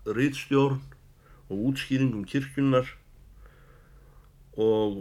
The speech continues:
hún kærði sig vitaskuld ekki um að halda öðru til haga en því sem var auð sveigjanlegt undir rétttrúnað hennar og gat verið partur af hennar bók.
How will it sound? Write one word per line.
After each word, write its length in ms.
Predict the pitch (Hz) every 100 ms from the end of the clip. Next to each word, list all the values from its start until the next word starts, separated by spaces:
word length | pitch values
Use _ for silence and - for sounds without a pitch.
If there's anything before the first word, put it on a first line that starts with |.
| 98
hún 220 | 110 95
kærði 320 | - 92 101
sig 300 | - 135 135
vitaskuld 560 | 135 143 139 - 147 135
ekki 380 | 127 - 139 135
um 100 | 131
að 120 | 120
halda 280 | 131 135 127
öðru 180 | 135 131
til 160 | 135 117 143
haga 320 | 156 143 131
en 160 | 113
því 240 | 98 107 104 -
sem 240 | 110 104
var 220 | 110 107 -
auð 380 | - 113 120 117
sveigjanlegt 960 | - - 127 127 123 110 110 - - - - - - -
undir 400 | 151 117 123 110
rétttrúnað 560 | 135 135 - 135 143
hennar 320 | 190 185 127 101
og 100 | - - -
gat 240 | 117 101
verið 160 | 104 98
partur 400 | 113 - - 104
af 80 | 98
hennar 240 | 104 101
bók. 480 | - 170 110 -